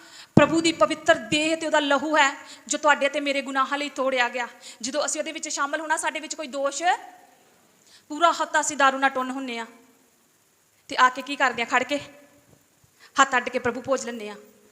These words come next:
ਤੁਹਾਨੂੰ ਪ੍ਰਭੂ ਯਿਸੂ ਮਸੀਹ ਦੇ ਬਲੀਦਾਨ ਦੀ ਕਦਰ ਹੀ ਨਹੀਂ। ਜਦੋਂ ਤੁਹਾਡੇ ਮਾਂ-ਬਾਪ ਨੂੰ ਤੁਹਾਡੇ ਸਾਹਮਣੇ ਕੋੜੇ ਮਾਰੇ ਜਾਣ, ਤੇ ਤੁਸੀਂ ਬਰਦਾਸ਼ਤ ਕਰੋਗੇ? ਕਰੋਗੇ? ਫਿਰ ਤੁਸੀਂ ਕਿੱਦਾਂ ਇਸ ਗੱਲ ਨੂੰ ਵਿਅਰਥ ਸਮਝਦੇ ਹੋ ਕਿ ਯਿਸੂ ਨੇ ਮੇਰੇ ਪਾਪਾਂ ਦੇ ਲਈ ਕੋੜੇ ਖਾਧੇ,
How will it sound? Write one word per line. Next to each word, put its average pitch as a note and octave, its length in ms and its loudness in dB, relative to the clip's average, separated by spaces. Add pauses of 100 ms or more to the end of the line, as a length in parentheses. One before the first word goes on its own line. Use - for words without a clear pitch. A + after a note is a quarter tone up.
(1300)
ਤੁਹਾਨੂੰ C#4 240 -2
ਪ੍ਰਭੂ C#4 180 -4
ਯਿਸੂ C4+ 240 -6
ਮਸੀਹ C#4 220 -10
ਦੇ C#4+ 60 -8
ਬਲੀਦਾਨ C4 520 -2
ਦੀ C#4 80 -10
ਕਦਰ C4 300 -2
ਹੀ C#4+ 80 -4
ਨਹੀਂ। B3+ 240 -8 (440)
ਜਦੋਂ C#4 160 -8
ਤੁਹਾਡੇ C#4 280 2
ਮਾਂ-ਬਾਪ C4+ 420 2
ਨੂੰ D4 120 -6
ਤੁਹਾਡੇ C#4+ 220 0
ਸਾਹਮਣੇ C#4 340 -2
ਕੋੜੇ D4 280 4
ਮਾਰੇ C#4 260 4
ਜਾਣ, C#4 180 0
ਤੇ D#4 80 -6
ਤੁਸੀਂ D4+ 220 -8
ਬਰਦਾਸ਼ਤ B3+ 360 2
ਕਰੋਗੇ? E4 300 -2 (1040)
ਕਰੋਗੇ? E4 340 2 (760)
ਫਿਰ C4+ 100 -6
ਤੁਸੀਂ D4+ 220 -12
ਕਿੱਦਾਂ D4 260 0
ਇਸ D4 200 -6
ਗੱਲ C4+ 220 0
ਨੂੰ C#4 120 -8
ਵਿਅਰਥ C4+ 240 -4
ਸਮਝਦੇ C4+ 400 -6
ਹੋ C#4+ 80 2 (240)
ਕਿ C#4 60 -2
ਯਿਸੂ C4 360 0
ਨੇ C#4+ 100 -4
ਮੇਰੇ C4+ 180 0
ਪਾਪਾਂ C4 360 0
ਦੇ B3+ 80 -4
ਲਈ B3+ 100 -6
ਕੋੜੇ B3+ 340 -2
ਖਾਧੇ, A3+ 320 -6